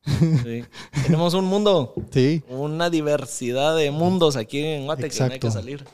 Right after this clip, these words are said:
Speaker 2: Es la eterna primavera, ¿verdad?
Speaker 1: Ah, bueno.
Speaker 2: Entonces decidimos ir a, a, allá al Pacaya, eh, con, con este,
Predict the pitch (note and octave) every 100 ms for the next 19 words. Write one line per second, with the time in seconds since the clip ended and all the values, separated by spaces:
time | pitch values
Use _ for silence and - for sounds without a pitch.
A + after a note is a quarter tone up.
0 | _ _ _ C3+ A#2+ B2 C3+ C3+ C3+ B2+
1 | B2+ G#2+ A2+ C#3+ A#2+ A#2 A#2+ - _ F2
2 | - - - - - - - _ - C#3
3 | C#3 D3 E3 E3+ D3+ D#3 C#3+ C3+ D3 E3
4 | E3 E3+ D#3+ C#3 - B2 A#2 A#2 B2+ C3
5 | C#3+ F3+ E3+ E3+ G3 B3 A3 F3+ - -
6 | _ _ _ - - _ D#3+ D3 D3 C#3
7 | B2+ B2 A#2 - D#3+ E3 D3+ C#3 C3+ -
8 | F3 D3 C3